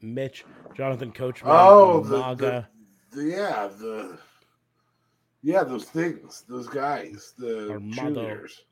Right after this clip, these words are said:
Speaker 1: Alejandro Estrada, and The Big Show. <laughs> Evolution and Counter-Evolution. Orton versus Triple H.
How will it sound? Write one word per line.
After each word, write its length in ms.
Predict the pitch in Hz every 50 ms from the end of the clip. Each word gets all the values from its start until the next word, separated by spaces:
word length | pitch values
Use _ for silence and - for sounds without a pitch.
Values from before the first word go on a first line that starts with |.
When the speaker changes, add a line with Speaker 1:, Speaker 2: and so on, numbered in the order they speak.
| _ -
Speaker 1:
Alejandro 720 | 131 120 107 95 - - 123 120 117 107 110 113 110 104
Estrada, 880 | 101 95 - - - _ - - 117 110 104 101 98 90 85 82 - - _ _ _ _ _ _ _ _ _ _ _ _
and 140 | - 107 107
The 60 | 110
Big 280 | 101 101 107 98 87 92
Show. 340 | - - 110 117 120 120 110 _ _ _ _ _ _ _ _ _ _ _ _ _ _ _ _ _ _ _ _ _ _ _ _ _ _ _ _ _ _ _ _ _ _ _ _ - 135 117 _ _ -
<laughs> 80 | 170 156 - _ _ _ - 95 92 90 92 95 98 98 101 98 _ _ _ _ _ _ _ _ _ _ _ _ _ _ _ _ _ - _ _ _ -
Evolution 960 | 120 120 113 113 120 120 123 135 135 131 - - 139 127 123 120 123 120 - _ -
and 420 | 117 120 123 123 113 113 110 101 _ _
Counter-Evolution. 1300 | - - 156 170 160 - 143 123 110 110 - - 110 101 104 104 98 98 90 85 - - - 98 - - - _ _ _ _ _ _ - - _ _ -
Orton 320 | 123 127 - 110 110 101
versus 280 | 101 107 95 - - 98
Triple 380 | _ - - 87 - - 104
H. 300 | 104 101 98 _ - -